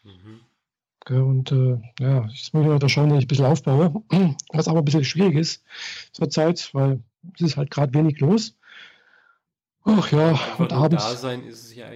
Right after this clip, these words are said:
Speaker 1: dann eigentlich auch nicht wert, ne?
Speaker 2: Ja, eben, genau. Ja, irgendwas findet man immer, gell? Das ist so nicht, gell? Aber, ja, es gibt halt interessante Aufgaben und <laughs> weniger interessante Aufgaben, wenn wir so sagen, gell?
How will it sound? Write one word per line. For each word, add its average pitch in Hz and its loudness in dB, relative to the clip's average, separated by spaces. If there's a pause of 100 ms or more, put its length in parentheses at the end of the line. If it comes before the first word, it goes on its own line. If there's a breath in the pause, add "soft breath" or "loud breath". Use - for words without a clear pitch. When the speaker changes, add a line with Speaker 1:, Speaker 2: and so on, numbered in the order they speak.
Speaker 1:
dann 113 -18
eigentlich 113 -20
auch 120 -20
nicht 107 -20
wert, 101 -20
ne? 110 -20 (680)
Speaker 2:
Ja, 131 0
eben, 131 -2 (120)
genau. 131 -4 (320 loud breath)
Ja, 151 2
irgendwas 160 2
findet 175 0
man 131 0
immer, 165 2
gell? 123 -4
Das 135 0
ist - -14 (340)
so 143 -6
nicht, 160 -2
gell? 135 -4 (880 soft breath)
Aber, 139 2
ja, 143 -2 (480 loud breath)
es 131 -2
gibt - -2
halt 151 2
interessante 151 2
Aufgaben 160 2
und 147 -2
<laughs> - 0
weniger 170 2
interessante 135 -2
Aufgaben, 123 -8
wenn 131 -2
wir 131 2
so 135 2
sagen, 123 0
gell? 123 -2